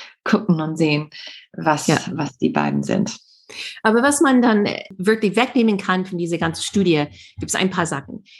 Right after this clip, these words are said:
Speaker 2: Dass die beiden extremeren Gruppen, so links und rechts, sind nicht die größte, aber die sind die am meisten politisch engagiert. Die sind auch am meisten weiß.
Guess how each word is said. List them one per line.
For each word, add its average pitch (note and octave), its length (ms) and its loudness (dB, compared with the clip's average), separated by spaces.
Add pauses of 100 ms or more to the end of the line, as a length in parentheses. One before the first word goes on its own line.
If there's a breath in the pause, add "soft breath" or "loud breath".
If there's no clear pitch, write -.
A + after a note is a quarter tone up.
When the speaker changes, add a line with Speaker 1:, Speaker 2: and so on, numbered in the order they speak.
(140 soft breath)
Speaker 2:
Dass F3+ 200 2
die F#3+ 100 4
beiden A3 340 4
extremeren G#3 920 2
Gruppen, D3 580 -4 (280)
so D3+ 420 -4
links G#3+ 340 2
und D#3+ 240 -2
rechts, C#3+ 460 -2 (180 soft breath)
sind F#3 300 -2
nicht G3 340 2
die F#3 60 2
größte, F#3 640 2
aber F#3 160 2
die F#3 140 2
sind A3 360 0
die G3+ 120 -4
am F3 180 -2
meisten G#3 420 0
politisch G3 480 -4
engagiert. D#3+ 640 -2 (320 soft breath)
Die F3 80 0
sind E3+ 180 0
auch E3 140 0
am D#3+ 120 0
meisten D#3 400 0
weiß. - 560 0